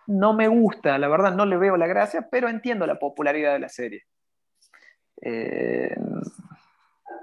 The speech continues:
a veces, <laughs> a veces no. Pero no, no, no, digo, entiendo que por ahí les, les, les simpatice la dinámica entre los actores, ese tipo de cosas, porque obviamente el humor no, no me parece gracioso, pero como te digo, entiendo. Después cuando veo Titans digo,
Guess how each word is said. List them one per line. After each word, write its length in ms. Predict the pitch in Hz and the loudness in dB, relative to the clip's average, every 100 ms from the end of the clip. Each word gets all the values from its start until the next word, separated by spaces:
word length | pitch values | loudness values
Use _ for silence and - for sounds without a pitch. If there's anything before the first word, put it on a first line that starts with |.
| - - | -20 -12
a 200 | - - | 2 4
veces, 440 | 170 143 - - - | 6 4 2 -8 -12
<laughs> 380 | - - - 208 | -12 -6 -6 0
a 80 | 160 | 2
veces 260 | 185 180 | 4 2
no. 140 | 147 120 - - - - _ _ | -2 -6 -12 -16 -18 -20 _ _
Pero 520 | 151 135 135 131 135 | -2 0 2 2 0
no, 180 | 160 202 | 0 2
no, 160 | 190 226 | 2 4
no, 300 | 240 269 190 | 2 2 0
digo, 220 | 214 202 | 4 4
entiendo 360 | 196 240 220 | 4 2 2
que 80 | 170 | 0
por 140 | 156 170 | 0 0
ahí 120 | 190 | 2
les, 160 | 170 135 | 0 -2
les, 180 | 135 135 | -10 -14
les 140 | 135 | -20
simpatice 460 | 156 151 151 170 151 | 0 2 4 2 4
la 100 | 131 | 2
dinámica 500 | 139 143 143 135 127 | 4 2 2 0 -2
entre 220 | - 127 | -2 -8
los 100 | 123 | -6
actores, 540 | 120 - 147 139 127 | -6 4 6 6 4
ese 80 | 123 | -2
tipo 180 | 139 139 | -2 0
de 40 | |
cosas, 240 | 127 151 143 | 2 0 -2
porque 180 | - 135 | -8 -2
obviamente 320 | 151 165 160 | 0 0 0
el 80 | 143 | -2
humor 360 | 147 165 165 139 | 0 2 0 -2
no, 180 | 143 151 | -4 -4
no 240 | 135 135 151 | -4 -2 -2
me 100 | 135 | -2
parece 300 | 139 151 151 | -4 -4 -4
gracioso, 380 | 151 180 180 208 | -6 -4 -6 -4
pero 180 | 220 | -4
como 160 | 196 202 | -2 0
te 60 | 240 | 2
digo, 80 | |
entiendo. 300 | 214 175 139 - _ _ - _ _ _ _ _ _ | 4 2 0 -4 _ _ -20 _ _ _ _ _ _
Después 160 | - 285 | 0 4
cuando 180 | 294 214 | 6 6
veo 160 | 254 | 6
Titans 380 | 254 269 269 185 | 6 2 2 -2
digo, 320 | 226 202 - | 0 0 0